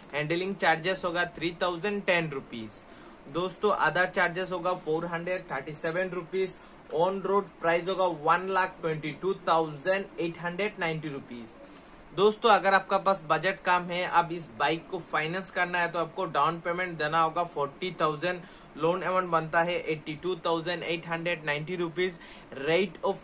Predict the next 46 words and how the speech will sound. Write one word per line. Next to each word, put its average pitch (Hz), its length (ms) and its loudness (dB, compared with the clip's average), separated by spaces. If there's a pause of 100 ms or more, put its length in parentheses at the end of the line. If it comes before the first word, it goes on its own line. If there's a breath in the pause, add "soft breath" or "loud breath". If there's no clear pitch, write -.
interest 180 540 -2
मैंने 165 280 -2
लगाया 156 460 2
है 170 260 0
इलेवन 156 500 -2
परसेंट। 170 440 0 (380 loud breath)
दोस्तों 175 340 0
अगर 190 200 4
आप 196 200 2
लोग 202 160 0
इस 160 260 -6
bike 165 260 2
को 185 160 0
one 165 260 4
year 185 220 0
के 185 120 -2
लिए 185 180 0
finance 165 360 -4
कर 170 160 0
रहे 175 120 -2
हैं 170 80 -4
तो 170 80 0
आपको 165 280 0
हर 160 200 2
month 165 380 0
में 185 240 -2 (420 loud breath)
seven 180 340 2
thousand 185 380 0
three 196 240 -2
hundred 190 420 -4
twenty 156 380 -4
six 202 360 -8
rupees 180 400 -8
per 180 240 4
month 175 360 2
आपको 185 280 -4
पे 165 220 2
करना 147 360 -2
होगा। 123 320 -8 (440 loud breath)
दोस्तों 208 360 2
अगर 202 240 4
आप 202 160 2
लोग 208 140 0
इस 180 160 -4 (100)
bike 165 260 0
को 196 120 2